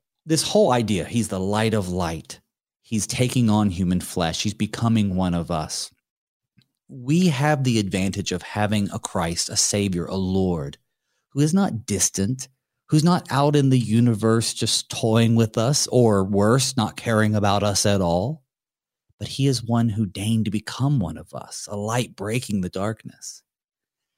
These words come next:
And I also think that Christmas being in winter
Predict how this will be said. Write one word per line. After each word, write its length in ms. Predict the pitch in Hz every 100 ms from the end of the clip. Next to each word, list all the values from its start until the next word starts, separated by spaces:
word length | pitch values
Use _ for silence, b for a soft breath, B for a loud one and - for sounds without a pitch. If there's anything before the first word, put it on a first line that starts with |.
| _ _ -
And 100 | 311
I 80 | 339
also 380 | 339 285 302
think 320 | 247 - 185 180
that 320 | 185 160 -
Christmas 680 | - 220 220 - 101 117 -
being 340 | 139 139 139
in 240 | 135 120 107
winter 520 | 104 92 90 131